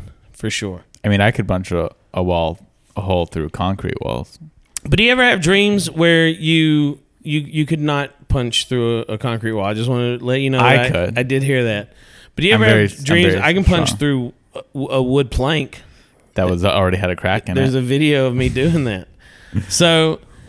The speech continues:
Speaker 1: have you ever had dreams where you're fighting and, but, like, you're moving your arms really slow
Speaker 2: Yes.
Speaker 1: or whatever? So my fight dreams with my dad are not like that.
Speaker 2: It's just of you
Speaker 1: It is
Speaker 2: unleashing.
Speaker 1: full speed. I'm usually, like, picking him up and throwing, like, slamming him against a wall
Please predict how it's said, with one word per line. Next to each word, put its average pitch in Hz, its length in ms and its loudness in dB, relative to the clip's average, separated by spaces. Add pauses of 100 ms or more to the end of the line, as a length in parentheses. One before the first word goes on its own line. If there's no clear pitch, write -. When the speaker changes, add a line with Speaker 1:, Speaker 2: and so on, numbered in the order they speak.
(280)
Speaker 1:
have 160 120 2
you 233 100 4
ever 240 120 4
had 220 280 2
dreams 185 280 2
where 180 100 2
you're 160 120 4
fighting 175 540 0
and, 156 200 -2
but, 151 280 -4
like, 143 220 -2
you're 147 100 0
moving 156 320 2
your 147 120 0
arms 147 360 -2
really 156 220 0
slow 151 640 0 (200)
Speaker 2:
Yes. - 280 2
Speaker 1:
or 156 60 2
whatever? 175 460 0 (340)
So 170 200 0
my 180 240 2
fight 185 380 0
dreams 185 280 2
with 175 120 2
my 147 120 2
dad 143 520 2
are 131 100 2
not 131 220 0
like 110 240 -2
that. - 400 -10 (180)
Speaker 2:
It's 113 160 -4
just 101 260 -2
of 90 100 -8
you 92 240 0
Speaker 1:
It 90 60 0
is 156 320 4
Speaker 2:
unleashing. 92 140 -2
Speaker 1:
full 190 320 4
speed. 147 560 2
I'm 147 180 0
usually, 165 320 2
like, 139 380 0
picking 170 380 2
him 165 200 2
up 156 140 -2
and 135 180 -2
throwing, 147 560 -2
like, 135 180 -2
slamming 143 600 0
him 147 180 2
against 135 320 -2
a 131 80 2
wall 123 680 0